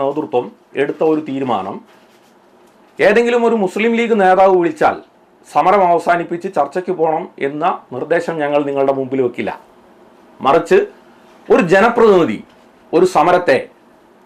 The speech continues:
സമരത്തിലേർപ്പെട്ട രണ്ട് കക്ഷികളെയും അപ്പുറവും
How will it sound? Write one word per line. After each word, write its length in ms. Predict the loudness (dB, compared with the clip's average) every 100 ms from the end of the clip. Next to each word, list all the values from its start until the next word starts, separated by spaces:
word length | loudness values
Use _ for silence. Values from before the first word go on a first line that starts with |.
| _ _ -6
സമരത്തിലേർപ്പെട്ട 760 | 0 2 2 4 4 4 0 2
രണ്ട് 180 | 0 0 -2
കക്ഷികളെയും 580 | -4 -2 0 0 0 -4 -12 _ -6
അപ്പുറവും 400 | -4 -2 0 0